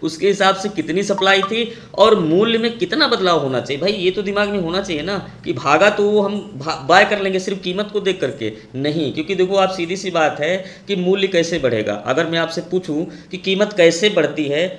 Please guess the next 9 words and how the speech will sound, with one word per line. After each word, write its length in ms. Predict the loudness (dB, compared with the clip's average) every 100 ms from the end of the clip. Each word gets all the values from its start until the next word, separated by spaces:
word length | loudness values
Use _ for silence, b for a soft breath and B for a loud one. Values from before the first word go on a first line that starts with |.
| -10 0
और 240 | 0 2
कैसे 360 | 4 4 4 0
घटती 360 | -2 -4 -6 -4
है 160 | -4 -6 B -12 -4
तो 80 |
आपको 460 | 2 4 2 2 0
क्या 300 | 2 4 6
लगता 280 | 6 2 -2
है? 220 | -6 -10